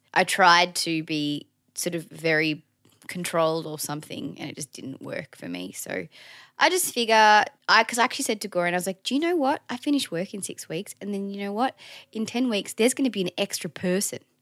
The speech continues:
like, another human being around." He's like, "Holy crap, that's very soon for both of us." And I just figure I'll deal with it all in ten weeks' time. Like, right now, I don't have the emotional capacity to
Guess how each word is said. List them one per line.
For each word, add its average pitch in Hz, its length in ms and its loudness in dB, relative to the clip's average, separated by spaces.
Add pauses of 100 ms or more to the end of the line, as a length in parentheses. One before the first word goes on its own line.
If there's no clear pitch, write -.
(380)
like, - 120 2
another 180 280 4
human 175 320 0
being 160 280 0
around." 127 220 -4
He's 151 140 -6
like, 151 120 -10
"Holy 180 300 -6
crap, - 400 -8 (260)
that's 214 180 -2
very 190 360 8
soon 175 320 0
for 151 100 -10
both 151 280 -2
of 151 80 -18
us." - 280 -10 (360)
And 240 100 2
I 269 40 4
just 320 200 0
figure 240 200 2
I'll 214 260 4
deal 202 300 0
with 285 140 2
it 247 80 -2
all 220 140 0
in 185 160 -2
ten 185 240 -2
weeks' 165 280 -2
time. 151 520 -8
Like, 156 200 -10
right 170 260 4
now, 165 240 0
I - 40 -2
don't 160 160 0
have 160 220 -8
the 139 120 -12 (1120)
emotional 156 680 0
capacity 143 600 -6
to 147 140 -12